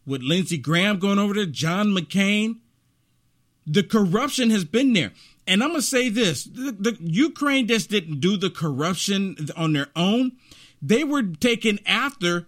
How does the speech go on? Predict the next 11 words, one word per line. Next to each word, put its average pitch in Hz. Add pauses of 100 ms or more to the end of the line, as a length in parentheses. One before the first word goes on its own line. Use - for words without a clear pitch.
the 165
corruption 180 (120)
that 175
happens 190
here 180
in 175
the 165
United 156
States 160
of 160
America. 247